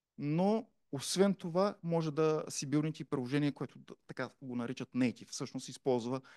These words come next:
а, low-level, а, A P I на Unicraft. А, има абстракция от, а, самата платформа, върху която се изпълнява, тъй като работи като виртуална машина и всъщност единствено трябва да поддържа,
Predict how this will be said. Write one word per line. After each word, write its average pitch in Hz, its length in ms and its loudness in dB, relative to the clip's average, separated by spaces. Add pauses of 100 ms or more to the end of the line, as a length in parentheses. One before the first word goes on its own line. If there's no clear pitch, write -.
(300)
а, 139 80 -6 (540)
low-level, 131 760 6 (160)
а, - 80 -12
A 131 300 0
P 131 80 -6
I 117 240 2
на 113 260 -2 (140)
Unicraft. 110 600 -8 (1300)
А, 135 460 -2 (400)
има 147 400 4
абстракция - 600 2
от, 120 180 0 (160)
а, 107 260 0 (400)
самата 123 380 0
платформа, 123 400 2
върху 120 300 -6
която - 280 -6
се 131 100 -8
изпълнява, 208 560 -2 (480)
тъй 165 100 2
като 175 600 2
работи 147 320 4
като 135 200 -4
виртуална 127 440 4
машина 208 340 -2
и 180 120 -2
всъщност - 560 -8
единствено 151 640 0
трябва 127 280 2
да 110 80 0
поддържа, 120 600 2